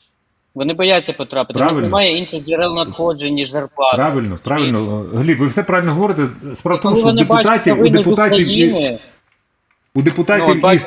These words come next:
Speaker 2: істеблішменту
Speaker 1: воєнком.
Speaker 2: в Україні, у них є поняття дрес-код, тобто без котлів, тобто без годинника, в чому немає сенсу в годиннику на руці, ну, в дорогому, в ньому просто немає сенсу.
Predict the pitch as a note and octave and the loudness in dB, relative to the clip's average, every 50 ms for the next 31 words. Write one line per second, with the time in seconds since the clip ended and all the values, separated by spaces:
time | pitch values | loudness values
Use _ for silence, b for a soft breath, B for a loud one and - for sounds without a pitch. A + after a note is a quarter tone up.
0 | - A3+ - F3+ F3+ F3+ D3 - - D#3 C#3 B2+ B2 D3 C3+ C#3 C#3+ C#3+ - D#3 | 0 0 2 2 2 2 2 0 2 2 2 2 2 2 2 2 2 2 2 2
1 | E3 D#3 C#3+ B2 A2+ A2 B2 D#3+ G#3 A3 - - D3 D#3 F3 F3+ F3 - - D#3 | 4 4 4 2 2 0 0 2 0 0 0 -2 0 0 0 0 0 -2 -4 -4
2 | D3 F3 F3 - D#3 C3 A2+ B2 C#3+ C#3+ D3 - - C3+ A2+ F2 D#2 - - A#2+ | -2 0 0 0 0 0 0 0 0 -2 -4 -6 -4 -2 -2 -2 -2 -4 -8 -10
3 | - - C3+ A#2+ A2 G2+ A2+ D#3 F3 F3 - - F3+ - - F3 F#3+ G#3 A3+ G3 | -6 -4 -2 -2 -2 0 0 0 -2 0 0 -2 -2 -2 0 -2 0 0 0 0
4 | - D3+ A2 - B2+ G2+ G2+ C#3+ D#3 C3 G2+ - - - - - F#2 G#2 A#2 A2+ | -2 -4 -4 -2 -4 -2 -2 -2 -2 -2 -4 -8 -14 -18 -14 -8 -4 -4 -2 2
5 | C#3+ F3+ F#3 D3+ A#2+ - - - - - C#3 A#2+ A#2+ A#2+ B2 B2+ C3+ C3+ A#2+ G#2 | 2 2 2 2 0 -2 -4 -6 -4 -2 -2 0 0 0 0 0 0 0 0 0
6 | G#2 - - D#3+ C3 A2 G2 - - F#2 F#2 G#2 A2+ A2 B2+ A2 F#2+ F#2+ F2 - | -2 -2 -2 -2 -2 -2 -2 -4 -4 -4 -2 -2 0 0 0 0 0 -2 -4 -4
7 | G#2 G2+ G#2+ G#2 G#2+ G2+ - - - F2+ E2+ E2+ G#2 G2+ F2+ A#2+ A#2 B2+ A2 A2 | -4 -2 -2 -2 -2 -4 -6 -6 -6 -6 -4 -4 -4 -4 -2 -2 -2 -2 0 0
8 | A#2+ F#2+ F2+ G2 A2+ C#3+ C#3 B2 - A#3 G3+ - E3 C#3 C#3 C#3+ C#3 A#2 G#2+ G2+ | 0 -2 -2 -2 -2 0 0 0 0 0 0 0 0 0 2 2 2 2 0 -2
9 | - - G#2 F2+ E2+ E2+ - D#2+ | -2 -4 -6 -6 -6 -8 -12 -16